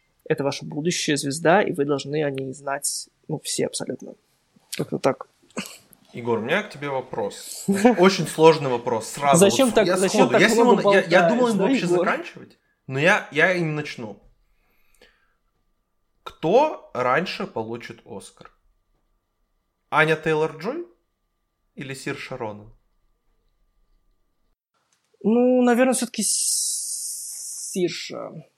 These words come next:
Speaker 1: потому что она более, больше на радаре Академии. То есть у нее все-таки четыре номинации, она, м, как сказать, она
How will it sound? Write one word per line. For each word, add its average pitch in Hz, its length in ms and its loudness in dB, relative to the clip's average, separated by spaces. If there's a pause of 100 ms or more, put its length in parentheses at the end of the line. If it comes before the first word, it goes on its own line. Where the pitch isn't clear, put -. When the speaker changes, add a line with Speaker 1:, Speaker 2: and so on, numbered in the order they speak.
Speaker 1:
потому 160 340 -4
что 165 220 -2
она 170 280 2 (180)
более, 165 720 4 (460)
больше 170 380 0
на 156 80 2
радаре 151 380 2
Академии. 147 640 -10 (280)
То - 60 -8
есть - 140 -10
у 151 40 -6
нее 156 120 -2
все-таки 151 300 -6
четыре 151 260 0
номинации, 175 600 2
она, 156 400 2 (600)
м, 151 580 -10 (400)
как 143 120 -12
сказать, - 240 -10
она 160 460 2